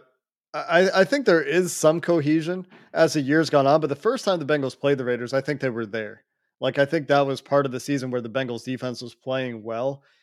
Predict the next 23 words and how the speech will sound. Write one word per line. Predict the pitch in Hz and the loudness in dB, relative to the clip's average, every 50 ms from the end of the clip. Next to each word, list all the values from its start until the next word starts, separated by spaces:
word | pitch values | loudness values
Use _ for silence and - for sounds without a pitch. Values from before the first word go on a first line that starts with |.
| _ _ _ | _ _ _
I | - 127 | -6 -4
think | - 156 151 127 | -2 -2 0 2
there | 151 139 | 2 2
was, | 131 123 - | 2 0 -2
like, | 127 110 120 | -4 -4 -4
a | 113 | -8
first | - _ - 170 170 151 - - | -6 _ 0 0 0 0 -2 -4
six | 165 160 - - - | -4 -4 -4 -6 -6
weeks | 135 143 156 170 - - | -4 -4 -4 -4 -4 -4
where | 143 127 | -4 -2
they | 131 127 | -2 -2
were | 120 120 | -4 -6
struggling | 113 - - 131 131 135 135 147 143 143 143 139 | -8 -8 -4 -2 -2 0 0 0 -2 -2 -2 -2
and, | 135 123 127 | -4 -6 -6
and | 131 127 | -8 -8
they | 127 123 | -6 -4
had | 123 131 139 139 135 | 0 0 0 0 -2
some | - 131 | -4 -6
new | 131 135 131 | -4 -4 -4
pieces, | - 131 135 135 - 170 | -4 -6 -6 -6 -6 -4
not | 190 196 156 - | -4 -2 -2 -4
struggling, | - - - 131 127 127 117 123 120 120 120 | -6 -8 -6 -4 -4 -4 -4 -6 -6 -6 -6
but | 107 127 120 | -6 -6 -8